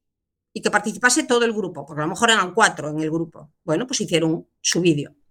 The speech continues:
Después íbamos analizando en clase los vídeos en subgrupos, evidentemente, con lo cual tenía a lo mejor cuatro grupos en cada subclase. Íbamos analizando, a ver, ¿cómo veis esto? ¿El alumno es papel activo? No.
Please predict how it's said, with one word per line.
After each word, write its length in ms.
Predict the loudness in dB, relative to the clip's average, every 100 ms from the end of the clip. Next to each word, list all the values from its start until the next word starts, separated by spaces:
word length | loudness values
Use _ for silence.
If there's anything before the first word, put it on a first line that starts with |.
| _ -20 -20 -6
Después 480 | 4 4 6 6 4
íbamos 360 | 2 4 4 4
analizando 540 | 4 4 2 0 0
en 60 | 0
clase 360 | 2 2 4 0
los 180 | -2
vídeos 400 | 0 -2 0 -2 0
en 160 | 0
subgrupos, 600 | 2 0 0 0 0 -2
evidentemente, 520 | 0 0 0 -2 -2
con 120 | -2 -2
lo 80 |
cual 160 | 2 2
tenía 240 | 2 2
a 40 | 2
lo 60 |
mejor 300 | 0 -2 -2 6
cuatro 400 | 6 6 2 -4
grupos 360 | -4 -2 -2
en 100 | -2
cada 240 | 0 2 0
subclase. 680 | -2 -2 -2 -2 -6 -6 _ _ _ _ _ _ _ 4
Íbamos 320 | 6 6 6
analizando, 720 | 4 4 0 -2 -2 -2 2
a 80 | 4
ver, 180 | 4 4
¿cómo 200 | 2 2
veis 260 | 2 0
esto? 460 | -2 -4 -6 -10 -12 _ _ _ _
¿El 140 | 4 6
alumno 280 | 6 4 2
es 420 | 0 -2 -6 0
papel 280 | 2 4 2
activo? 600 | 2 2 0 -2 -10 _ _ _ _ _ -8
No. 380 | -2 -2 -2